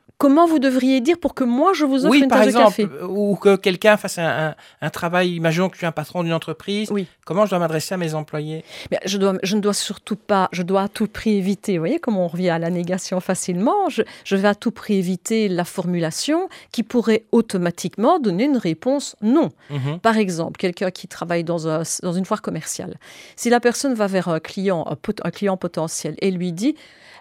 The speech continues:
Speaker 1: Est-ce que je peux vous aider ? » Le client peut répondre oui ou non.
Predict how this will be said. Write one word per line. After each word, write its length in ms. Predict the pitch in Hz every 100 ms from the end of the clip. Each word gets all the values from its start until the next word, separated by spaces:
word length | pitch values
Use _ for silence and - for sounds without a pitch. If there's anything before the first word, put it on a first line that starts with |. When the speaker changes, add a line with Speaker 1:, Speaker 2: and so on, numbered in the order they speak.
| _
Speaker 1:
Est-ce 280 | 240 240 -
que 220 | - 330
je 120 | 254
peux 220 | 247 285 320
vous 300 | 269 214 208
aider ? » 380 | 190 160 151 - _ _ _ _ _ -
Le 140 | 185
client 340 | 170 175 196
peut 140 | 254 196
répondre 400 | 175 165 160 -
oui 160 | 285 - _
ou 80 | 202
non. 180 | 285